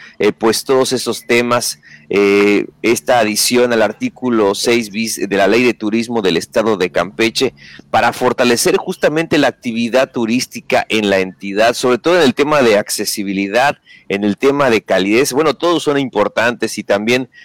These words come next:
en el tema de la sustentabilidad. Se hace un turismo, o se está pensando en un turismo más inteligente. Recordemos que hasta antes de la pandemia, Campeche venía, eh,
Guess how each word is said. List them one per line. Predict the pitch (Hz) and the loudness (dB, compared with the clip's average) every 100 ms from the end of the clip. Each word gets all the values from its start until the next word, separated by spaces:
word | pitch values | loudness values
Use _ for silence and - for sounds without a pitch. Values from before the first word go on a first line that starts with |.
| - _ | -20 _
en | 98 101 101 | 0 2 0
el | 190 - | -2 -2
tema | 123 123 120 - | 0 0 -2 -4
de | 95 104 | -2 0
la | 101 98 - | 2 2 0
sustentabilidad. | - 110 110 101 104 98 98 107 113 | -4 -4 -4 -2 -2 0 0 0 0
Se | - 135 | 0 0
hace | - 143 | 2 -2
un | 135 | -2
turismo, | 123 131 127 127 107 - - _ | -2 0 0 -2 -2 -6 -20 _
o | 104 | -4
se | 113 | -4
está | - 139 | -2 -2
pensando | 127 123 143 | 0 0 0
en | 131 | 0
un | 127 | 0
turismo | 123 127 127 120 | 0 0 2 0
más | 113 127 - | 0 0 -2
inteligente. | 113 101 95 - 123 131 123 | 0 0 0 2 0 2 0
Recordemos | 113 113 123 123 170 170 | 0 2 2 4 2 0
que | - 127 - _ _ | 0 0 0 _ _
hasta | - - 151 170 | -4 0 2 2
antes | 185 196 170 - - - _ - | 2 2 2 0 -10 -20 _ -6
de | 104 123 | 0 4
la | 123 120 | 4 2
pandemia, | - 127 127 139 185 180 147 151 175 - _ _ | 0 -2 0 2 2 2 0 0 -2 -8 _ _
Campeche | 127 123 156 156 - 170 127 | -2 -2 -2 -4 0 2 2
venía, | 123 127 143 156 156 - | 2 0 0 2 2 0
eh, | 120 117 110 107 | 0 2 2 2